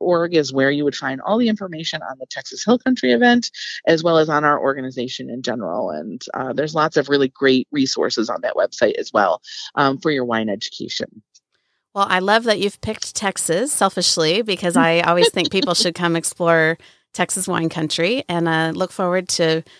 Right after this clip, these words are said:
Speaker 2: speaking and also showing folks around, um,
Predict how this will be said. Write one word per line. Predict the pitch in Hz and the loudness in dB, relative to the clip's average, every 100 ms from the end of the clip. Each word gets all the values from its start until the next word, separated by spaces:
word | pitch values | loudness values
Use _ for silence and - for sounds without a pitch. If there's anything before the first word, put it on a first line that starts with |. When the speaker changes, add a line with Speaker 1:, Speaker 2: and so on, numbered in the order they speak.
| _ | _
Speaker 2:
speaking | - - 233 214 214 208 | -10 -2 0 0 0 2
and | 180 165 | 0 2
also | 170 170 175 165 165 | 0 2 2 2 2
showing | - 170 170 | 0 0 0
folks | 165 160 - 165 | -2 -4 -4 -2
around, | 160 156 156 160 - - | 2 2 2 -2 -4 -10
um, | 160 151 156 | -8 -6 -6